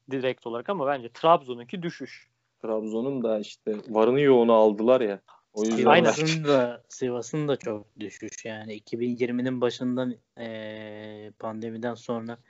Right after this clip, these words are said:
Speaker 2: Hı hı.
Speaker 3: hesaplayınca ya zirveye gidiyordu. Ondan sonra
Speaker 1: Evet.
Speaker 3: düştü, düştü, düştü,
Speaker 1: Hani
Speaker 3: düştü sanırım.
Speaker 1: ikisi de paraşütsüz, serbest düşüş böyle şeyden. Ser-, free fall.
Speaker 2: Kes-, kesinlikle. O zaman iki bin yirminin enlerini,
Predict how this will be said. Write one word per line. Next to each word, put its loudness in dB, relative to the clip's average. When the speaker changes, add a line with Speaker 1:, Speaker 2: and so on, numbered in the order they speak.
Speaker 2:
Hı -20
hı. -18
Speaker 3:
hesaplayınca -6
ya -6
zirveye 0
gidiyordu. -4
Ondan -6
sonra -2
Speaker 1:
Evet. -4
Speaker 3:
düştü, -6
düştü, -14
düştü, -10
Speaker 1:
Hani 0
Speaker 3:
düştü -10
sanırım. -16
Speaker 1:
ikisi 2
de 8
paraşütsüz, -2
serbest 2
düşüş -10
böyle -6
şeyden. -10
Ser-, 0
free 2
fall. 2
Speaker 2:
Kes-, -8
kesinlikle. -4
O -4
zaman 8
iki 2
bin 6
yirminin 4
enlerini, 4